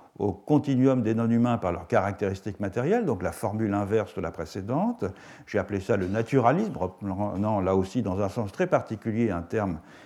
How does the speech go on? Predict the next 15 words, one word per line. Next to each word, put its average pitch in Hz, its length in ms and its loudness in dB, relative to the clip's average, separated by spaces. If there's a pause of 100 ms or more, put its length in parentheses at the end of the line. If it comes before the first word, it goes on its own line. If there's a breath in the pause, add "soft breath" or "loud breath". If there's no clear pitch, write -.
(120)
établi 95 540 0
depuis 90 280 -2
longtemps, 104 440 0
et 117 80 2
la - 140 2
forme 110 320 -2
la 80 80 -2
plus, 95 220 -8 (560 soft breath)
euh, - 20 -14 (540)
classique, 98 480 -2
si 87 120 -10
vous 80 80 -8
voulez, 98 300 -2 (100)
la 73 100 -6
plus 87 380 -8